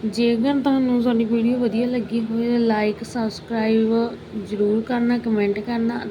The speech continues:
ਤਾਂ ਕਿ ਆਪਾਂ ਤੁਹਾਨੂੰ ਅਗਲੀ ਸੌਖੀ ਵੀਡੀਓ ਲੈ ਕੇ ਆ ਸਕੀਏ।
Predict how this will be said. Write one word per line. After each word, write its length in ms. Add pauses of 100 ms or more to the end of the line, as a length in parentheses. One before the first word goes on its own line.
ਤਾਂ 140
ਕਿ 160
ਆਪਾਂ 200
ਤੁਹਾਨੂੰ 460 (160)
ਅਗਲੀ 420 (600)
ਸੌਖੀ 400
ਵੀਡੀਓ 380
ਲੈ 180
ਕੇ 160
ਆ 120
ਸਕੀਏ। 500